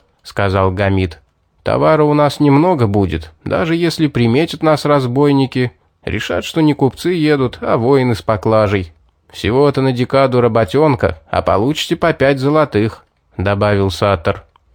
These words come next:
«Дело интересное, надо подумать чуток», сказал Стоун. Повернувшись ко мне, он спросил: «Ты как, Дарт, не против?» «Не против», ответил я.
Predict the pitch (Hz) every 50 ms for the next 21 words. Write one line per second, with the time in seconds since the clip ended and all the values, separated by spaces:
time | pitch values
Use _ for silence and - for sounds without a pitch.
0 | _ - - - - - 165 196 220 220 208 190 - 214 190 143 127 139 131 -
1 | 123 117 101 82 - - - _ - 90 101 123 135 135 - 170 165 143 110 113
2 | 117 120 113 - - - 110 92 - 104 87 - - - _ _ _ _ _ _
3 | _ - - - - 101 95 95 95 95 95 - - - 98 92 92 90 90 90
4 | 82 80 - _ _ _ _ _ _ _ _ _ _ _ _ _ _ - 85 85
5 | 95 113 135 160 175 - - 156 143 - - - 117 113 117 135 160 - - 135
6 | 135 131 - - 135 143 147 139 - 120 107 - - - - _ _ _ _ _
7 | _ _ _ - - 120 139 143 139 - - 208 202 147 110 90 92 90 82 85
8 | - - - - 87 85 82 - 147 190 208 - - 85 - - - _ _ _
9 | _ _ _ _ _ - 104 107 156 196 - - 101 104 127 135 - 98 - -
10 | - _ _ - 95 95 87 104 98 98 87 - 98 92 92 90 90 87 85 82